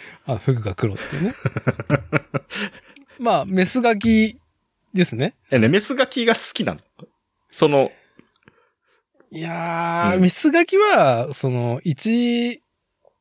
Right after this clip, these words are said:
Speaker 2: 男性として、
Speaker 1: うん。
Speaker 2: 抗えないものがありますよね。その辺いかがですか？
Speaker 1: うん。
Speaker 2: 私は抗えないものがあるなっていう。
Speaker 1: うん。
Speaker 2: やっぱね、女性の魅力としてね、
Speaker 1: うん。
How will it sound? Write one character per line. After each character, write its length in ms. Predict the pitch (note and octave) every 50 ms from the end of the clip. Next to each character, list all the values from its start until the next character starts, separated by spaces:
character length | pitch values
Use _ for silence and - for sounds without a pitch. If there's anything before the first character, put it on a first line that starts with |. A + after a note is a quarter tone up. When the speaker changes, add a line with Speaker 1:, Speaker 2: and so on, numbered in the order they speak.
| _ _ _ _ _ _ _ _ -
Speaker 2:
男 420 | G3+ D3+ C#3 D#3 F3 F#3+ F#3+ F#3
性 320 | F3 - - E3+ D#3+ D#3 D#3
と 140 | - D#3 D3
し 80 | -
て、 480 | - D#3 D3+ C#3+ C3+ A#2+ G#2+ G#2+ - _ _
Speaker 1:
う 80 | - A#2+
ん。 240 | G#2 F#2 D#2+ - - _ _ _ _ _ _ _ _ _ _ _ _ _ -
Speaker 2:
抗 100 | - C#3 C3+ C3+ D3 D3+ D#3+ E3
え 100 | E3 E3+
な 100 | F3+ F3+
い 40 | F3+
も 140 | E3+ D#3+
の 100 | D3+ C#3
が 60 | B2+ C3
あ 40 |
り 80 | B2+ C3
ま 140 | C3+ C#3 C3+
す 120 | - -
よ 80 | A2+ G2+
ね。 260 | G#2 A2 A#2 A2+ _ _ _ _ _ _ _ _ _ _ _ _ _ _ -
そ 100 | - D3
の 60 | D#3
辺 160 | E3+ F3 F3
い 40 | E3
か 100 | - E3+
が 100 | F3 E3+
で 80 | C3+
す 100 | A2+ -
か？ 80 | - G#2+
Speaker 1:
う 40 | A2+
ん。 20 |
Speaker 2:
私 300 | B2+ B2+ F#3+ F#3+ - A#3
は 280 | C4 C4+ B3 F3+ D3 C#3
抗 200 | D3 D3+ D3+ D#3
え 80 | D#3
な 80 | D3+ D#3
い 40 | D3+
も 140 | D#3 D#3 D3
の 100 | C#3 B2+
が 100 | A#2+ B2
あ 60 | B2+
る 60 | B2
な 180 | A#2 A#2+ A#2+ C3+
っ 40 |
て 160 | - _ - B2
い 40 |
う。 40 | A#2+
Speaker 1:
う 20 | D3+
ん。 40 | -
Speaker 2:
や 80 | D3+
っ 20 | C3+
ぱ 220 | - B2 A#2 B2 -
ね、 120 | - D3
女 120 | C#3 D3+ D3+
性 180 | - - A#3+
の 120 | - C4 C4
魅 80 | C4 C4
力 220 | C4+ C#4 B3+ D#4
と 140 | A#3+ D4 B3+
し 60 | -
て 80 | - D4
ね、 100 | C#4+ E4
Speaker 1:
う 20 |
ん。 40 | G4+